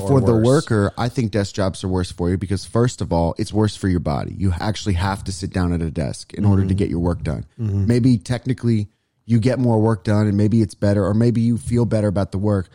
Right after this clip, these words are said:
Speaker 1: but it's literally worse for you because you're not as, you're not as move-, you don't have as much movement and kinesthetic. Your body gets no work. It slowly deteriorates. So that's the first thing. It's literally more unhealthy.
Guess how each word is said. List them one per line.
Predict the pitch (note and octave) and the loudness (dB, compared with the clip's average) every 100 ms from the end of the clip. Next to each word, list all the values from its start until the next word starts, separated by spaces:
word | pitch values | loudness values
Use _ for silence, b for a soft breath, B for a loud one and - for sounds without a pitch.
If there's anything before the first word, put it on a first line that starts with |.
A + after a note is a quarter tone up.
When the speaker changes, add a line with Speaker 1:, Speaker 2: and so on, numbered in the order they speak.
| b b b | b b b
Speaker 1:
but | A#2 | 0
it's | A2 - | 0 0
literally | G2+ A2+ A2+ A2 G2+ | 2 4 6 4 4
worse | F#2+ F#2+ - | 4 2 0
for | - D#2+ | -4 -2
you | |
because | E2 F#2 G2+ E2+ | -2 -2 -2 0
you're | F#2+ | 0
not | F#2+ F2+ | 0 0
as, | F2 - - | -2 -6 -6
you're | F#2 | -2
not | F#2 | 0
as | F2 E2 - | -2 -6 -10
move-, | F2 F2+ D#2+ - _ F2+ | -4 -2 -4 -8 _ -8
you | F#2 | -4
don't | G#2 F#2+ | -2 -2
have | F2+ E2 | -4 -4
as | F2+ | -2
much | G2 - | -4 -4
movement | G2 F2+ F#2+ E2 | -2 -2 0 -2
and | E2 | -2
kinesthetic. | - G2+ F2 - F#2 F2 - b b b b - | -2 -2 -2 -2 -2 -2 -6 b b b b -6
Your | G2+ | -2
body | A2 G#2+ G#2 | 0 0 0
gets | G#2 - | -2 -2
no | G2 | -2
work. | F2+ F2+ B2 | 2 2 2
It | B2+ | 0
slowly | - G2 F#2+ | -2 0 0
deteriorates. | F2+ F#2+ F#2+ E2+ D#2 A#1+ - - - _ _ _ - - - - _ _ | 0 -4 -2 -2 -2 -6 -12 -16 -20 _ _ _ -20 -20 -20 -20 _ _
So | - | -2
that's | A2+ - | -2 -2
the | A2 | -4
first | A#2+ A2 - | 0 0 0
thing. | - | -6
It's | E2+ | -4
literally | A2 A#2 A2+ G#2 | 0 2 4 4
more | G2+ G2 | 2 2
unhealthy. | F#2 E2+ C#2+ - - | 0 -2 -4 -8 -14